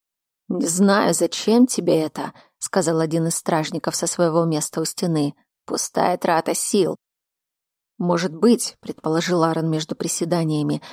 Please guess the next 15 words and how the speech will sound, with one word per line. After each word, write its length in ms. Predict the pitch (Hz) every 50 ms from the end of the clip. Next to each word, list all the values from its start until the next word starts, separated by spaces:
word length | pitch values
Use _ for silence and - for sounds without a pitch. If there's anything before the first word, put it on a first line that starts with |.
| - - _ _ _ _ _ _ -
«я 160 | 151 147 147
просто 380 | - - 165 185 - - -
боюсь, 480 | 180 165 190 202 202 214 196 - - -
что 240 | - - - 202 190
начну 380 | 175 170 - - - 196 185
выглядеть 480 | 175 185 175 175 180 170 160 170 165 -
как 240 | - - 190 - - _
ты». 280 | - 208 170 147 - - _ _ _ _ _ _ _ _ _ _ _ -
Стражник 580 | - - - 247 285 285 277 - 269 247 - -
покраснел 600 | - - - 202 190 - - - 214 254 262 240
и 40 | 196
бросил 360 | - - 233 - - 220 196
взгляд 380 | 170 170 165 185 185 208 220 -
на 120 | 185 185
товарища, 720 | - 170 170 160 180 214 254 247 - - - 247 233 226